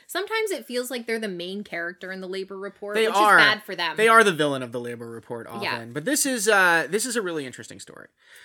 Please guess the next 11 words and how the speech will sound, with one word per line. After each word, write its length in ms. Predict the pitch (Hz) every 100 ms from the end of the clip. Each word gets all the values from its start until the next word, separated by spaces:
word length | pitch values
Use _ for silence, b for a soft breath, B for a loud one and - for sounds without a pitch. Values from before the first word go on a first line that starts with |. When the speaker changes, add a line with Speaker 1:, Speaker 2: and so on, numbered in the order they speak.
| B
Speaker 2:
So, 420 | - 226 202 185
uh, 420 | - 165 165 156
this 180 | 156 202
popped 260 | - 233 220
up 120 | 196
last 320 | 147 147 -
week. 200 | 139 131
Polygon 380 | - 147 139 131
covered 300 | 131 123 123
it. 200 | 120 117 _ b b b
Uh, 180 | 147